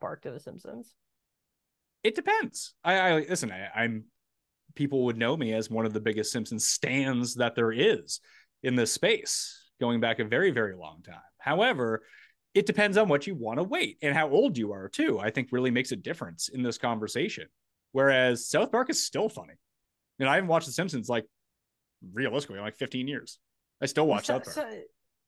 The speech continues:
Speaker 1: Simpsons is still, uh, not every episode slaps as hard. Like, there are some really bad ones. Like, there was an episode I watched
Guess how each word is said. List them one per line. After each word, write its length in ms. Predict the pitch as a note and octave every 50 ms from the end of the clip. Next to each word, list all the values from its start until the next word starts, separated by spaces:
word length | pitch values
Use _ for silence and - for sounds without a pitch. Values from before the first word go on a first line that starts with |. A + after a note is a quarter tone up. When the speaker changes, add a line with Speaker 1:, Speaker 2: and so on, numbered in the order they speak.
| _ _ _ -
Speaker 1:
Simpsons 540 | - - D#4+ D#4+ D#4 - C4+ B3 A3+ G3 E3
is 180 | F3 E3 - -
still, 600 | - - F3 D#3+ D3+ D3+ D3 D3 D3 D3+ - -
uh, 200 | - D#3+ D#3+ E3+ -
not 240 | D#3 E3 D#3+ D#3+ -
every 300 | D#3+ D#3 D#3 D#3+ D3+ C3+
episode 580 | C3+ C#3 - D#3 - - E3 E3 E3+ E3+ E3 -
slaps 460 | - - D#3 D#3+ E3 F#3 F#3 - -
as 100 | F#3+ F#3
hard. 380 | G#3+ F#3+ G3 G#3 A3 A3 A3 _ _ _ _ _ _ _ - _
Like, 200 | - D3 C#3 B2+
there 160 | B2+ C3 C3+ C3+
are 60 | C3
some 260 | - C#3+ B2+ B2 A#2+
really 240 | B2 C3 C3 C3 B2+
bad 260 | A#2+ B2 B2 B2 C#3+
ones. 460 | D3 D3+ D#3+ E3 F3 F3+ - - - _ _ -
Like, 280 | D#3 C#3+ C3 A#2+ B2+ B2+
there 140 | D3 D3
was 140 | C#3 C#3+ C#3
an 60 | D3
episode 360 | C#3 C#3 D3+ C#3+ - D3+ C3+ C3
I 80 | B2+
watched 500 | B2+ C3 C3 B2+ B2+ C3 - - - -